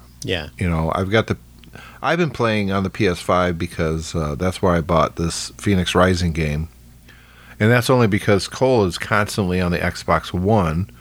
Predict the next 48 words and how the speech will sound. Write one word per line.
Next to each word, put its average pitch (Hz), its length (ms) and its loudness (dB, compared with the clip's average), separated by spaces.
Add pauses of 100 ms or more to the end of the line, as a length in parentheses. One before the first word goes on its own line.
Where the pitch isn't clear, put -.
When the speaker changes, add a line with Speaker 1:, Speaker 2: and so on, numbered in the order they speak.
(120)
Speaker 2:
which - 180 -6
means 95 200 0
I 95 100 2
can't 90 260 -4
play 90 180 -2
my 82 180 0
Xbox 82 520 -2
Series 76 380 -4
X 123 500 -2 (520)
because 90 260 0
he's 92 180 0
Speaker 1:
Yeah. 90 80 2
Speaker 2:
on 78 80 -2
my 78 160 -2
account. 65 400 -2 (460)
Speaker 1:
Right. 82 240 -8 (340)
Speaker 2:
I 110 80 2
could 107 140 -4
create 170 220 -2
a 135 40 -2
new 120 140 2
account, 143 320 -2
but 101 100 -4
then 113 100 0
he 107 80 0
can't 98 200 -4
play 104 220 0
all 92 100 2
the 90 60 -2
games 90 340 0
and 85 80 -2
he 87 60 0
doesn't 85 240 -2
have 85 120 0
all 78 100 0
the 65 80 -12
saves 76 500 0
Speaker 1:
Yeah. 80 60 -2
Speaker 2:
and 76 80 -2
all 71 120 -2
that 69 220 -2
stuff. 62 360 -4
So, - 300 -6 (680)
but 156 80 -2
that's 160 180 0
okay. 90 400 0
Um, 92 420 0 (140)
<clears throat> 95 320 -2